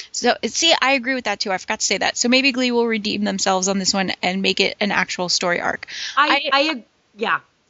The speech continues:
Speaker 1: I forgot that. I meant to say that I was kind of confused by by what happened because she was in the car with a suitcase. So did, was she lying? Does Denise Beast exist? 'Cause
Speaker 2: Oh,
Speaker 1: that's
Speaker 2: no,
Speaker 1: kinda
Speaker 2: I thought,
Speaker 1: ridiculous.
Speaker 2: no, I thought that was, to me, that was clear. I thought, 'cause it was funny, the first time I watched the episode, I was, like,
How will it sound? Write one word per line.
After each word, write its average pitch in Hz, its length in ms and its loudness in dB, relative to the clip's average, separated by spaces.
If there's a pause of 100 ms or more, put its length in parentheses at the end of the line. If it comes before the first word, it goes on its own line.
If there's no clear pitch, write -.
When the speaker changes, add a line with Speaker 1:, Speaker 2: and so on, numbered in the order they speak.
Speaker 1:
I 247 320 2
forgot 247 520 0
that. 214 160 2
I 240 120 2
meant 262 240 0
to 269 80 -6
say 233 200 -2
that 208 200 0
I 202 40 2
was 208 140 -2
kind 214 220 -4
of 190 300 -12
confused 214 680 -4
by 185 440 2 (460)
by 214 160 4
what 208 180 -2
happened 208 420 0
because 208 200 -2
she 247 120 2
was 226 100 -2
in 254 200 2
the 254 80 0
car 233 300 2
with 220 160 -2
a 214 60 -4
suitcase. 202 720 0
So 240 160 6
did, 208 260 2 (300)
was 269 120 6
she 233 160 2
lying? 208 440 2
Does 240 200 2
Denise 214 360 2
Beast - 420 -2
exist? 208 500 0
'Cause 349 160 4
Speaker 2:
Oh, - 20 0
Speaker 1:
that's 370 140 0
Speaker 2:
no, 339 60 4
Speaker 1:
kinda 240 140 4
Speaker 2:
I 277 40 2
thought, 320 40 0
Speaker 1:
ridiculous. - 600 -2
Speaker 2:
no, 330 120 4
I 311 120 4
thought 403 180 -2
that 392 100 -4
was, 320 200 -8
to - 120 -4
me, 339 160 0
that 359 120 4
was 294 140 -4
clear. 185 400 -2
I 214 80 0
thought, 269 240 2
'cause 320 120 2
it 320 60 4
was 311 120 0
funny, 269 160 0
the 214 80 -2
first 277 220 0
time 294 80 0
I 277 80 4
watched 247 180 2
the 233 100 2
episode, 233 400 2
I 202 160 4
was, 202 120 0
like, 196 260 2